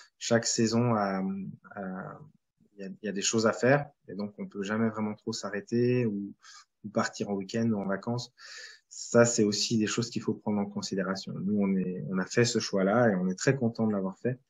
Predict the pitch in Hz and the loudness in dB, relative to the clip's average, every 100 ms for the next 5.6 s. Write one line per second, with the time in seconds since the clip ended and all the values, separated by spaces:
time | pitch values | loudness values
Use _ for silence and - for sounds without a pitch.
0 | _ _ - 110 110 - 151 147 127 123 | _ _ 0 2 2 4 4 4 2 4
1 | 127 123 127 131 117 113 120 117 101 98 | 6 6 4 2 2 6 6 4 0 0
2 | 110 113 110 113 110 104 101 92 - - | -2 0 -2 0 0 0 -2 -8 -14 -16
3 | _ _ _ _ _ _ _ _ _ _ | _ _ _ _ _ _ _ _ _ _
4 | _ _ - - - - _ _ _ _ | _ _ -20 -20 -20 -20 _ _ _ _
5 | 117 143 160 156 160 | 6 10 12 10 8